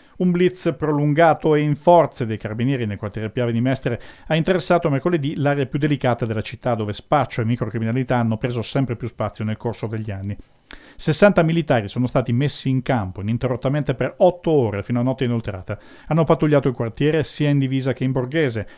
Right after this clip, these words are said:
a piedi o a bordo di gazzelle e furgoni, agendo come a gran voce chiedono residenti e commercianti, estenuati dal peggioramento delle condizioni di vita che, fra l'altro, si sono allargate sempre di più ad altre zone cittadine.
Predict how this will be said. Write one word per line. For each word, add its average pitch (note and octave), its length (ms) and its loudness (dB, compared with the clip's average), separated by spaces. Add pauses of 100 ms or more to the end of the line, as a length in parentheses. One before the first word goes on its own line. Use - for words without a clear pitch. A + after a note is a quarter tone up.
a G#2+ 100 -4
piedi D#3 460 -2
o D#3+ 120 6
a D#3+ 40 4
bordo D3 340 4
di C3 100 -2
gazzelle B2+ 440 0
e C3+ 40 0
furgoni, A#2 460 -4 (220)
agendo D#3 380 2
come D3 360 0
a C3+ 100 -2
gran C#3 220 0
voce A#2+ 340 0
chiedono A#2+ 380 0
residenti A#2+ 540 -2
e A#2+ 40 -2
commercianti, A#2 680 -2
estenuati A#2 540 0 (200)
dal D3 180 2
peggioramento D3 500 2
delle B2+ 260 2
condizioni C#3 520 0
di B2+ 120 -4
vita E3 260 0
che, - 140 -8
fra D3 180 -4
l'altro, G#2 420 -2 (160)
si - 140 -8
sono C3+ 200 0
allargate A#2 480 0
sempre C#3 360 0
di A#2+ 100 -2
più A2+ 140 -4
ad G#2 100 -4
altre A#2+ 320 -2
zone G#2+ 220 -2
cittadine. G2 540 -12